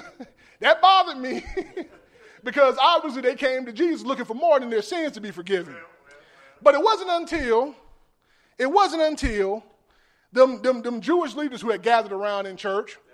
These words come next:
start talking trash and made Jesus a little bit upset. And Jesus told him that which is easier, to tell him his sins are forgiven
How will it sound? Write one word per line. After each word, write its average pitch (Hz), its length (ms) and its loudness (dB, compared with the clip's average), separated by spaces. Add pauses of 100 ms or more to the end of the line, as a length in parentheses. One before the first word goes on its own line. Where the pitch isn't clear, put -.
(500)
start 285 300 2
talking 285 280 -2
trash 269 520 2 (1000)
and 208 180 -10
made 277 280 2
Jesus 240 280 -4
a 226 40 -10
little 294 260 -2
bit 269 220 -4
upset. 277 580 -2 (1080)
And 214 140 -12
Jesus 269 320 -4
told 285 320 4
him 214 220 -8 (400)
that 208 160 -6
which 285 180 -6
is 240 140 -10
easier, 160 440 -12 (840)
to 190 80 -20
tell 262 180 0
him 240 80 -6
his 220 140 -10
sins 277 320 -8
are 202 40 -8
forgiven 190 520 -10